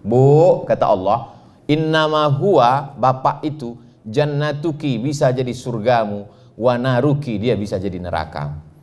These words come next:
Jadi ibu cinta ke bapak kenapa? Karena Allah. Cinta ibu sama bapak. So sweet, Pak Ustaz.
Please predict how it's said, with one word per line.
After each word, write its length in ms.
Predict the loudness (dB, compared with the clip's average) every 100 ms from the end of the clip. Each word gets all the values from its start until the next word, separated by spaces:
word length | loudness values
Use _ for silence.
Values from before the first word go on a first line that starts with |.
| _ _ _ _
Jadi 320 | -6 -4 -2 -2
ibu 240 | -2 -2
cinta 320 | -2 0 2
ke 120 | 2 2
bapak 340 | 0 0 -2 -2
kenapa? 480 | -2 -2 -2 -4 -4
Karena 320 | -6 -6 -4
Allah. 560 | -4 -2 -4 -4 -6 -14 _ _ _
Cinta 320 | -2 0 2 2
ibu 160 | 2
sama 320 | 0 0 0
bapak. 220 | 0 -2 -10 -16 -20 _ _ _ _ _ _
So 160 | -6
sweet, 400 | -4 -2 -2 -2
Pak 120 | -8 -10
Ustaz. 240 | -10 -14